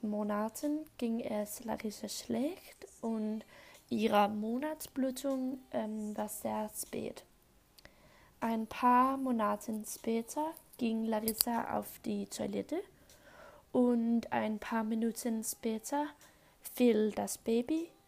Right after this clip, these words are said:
in die Toilettenschüssel, aber das Baby ist tot.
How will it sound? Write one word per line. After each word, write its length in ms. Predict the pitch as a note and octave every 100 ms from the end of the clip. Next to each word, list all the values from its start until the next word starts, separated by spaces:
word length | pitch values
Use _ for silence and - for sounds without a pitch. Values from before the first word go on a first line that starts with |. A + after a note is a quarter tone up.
| -
in 280 | A#3 A3 G#3
die 220 | G#3+ G#3+
Toilettenschüssel, 1120 | - G#3+ G3 G#3 C4+ C#4+ - D4+ C#4+ D#4+ E4+ - - - - _
aber 200 | A#3 A3+
das 220 | A3 G#3+
Baby 440 | - A3 A3 A3+ A3+
ist 320 | - G#3 -
tot. 320 | G#3+ G3 -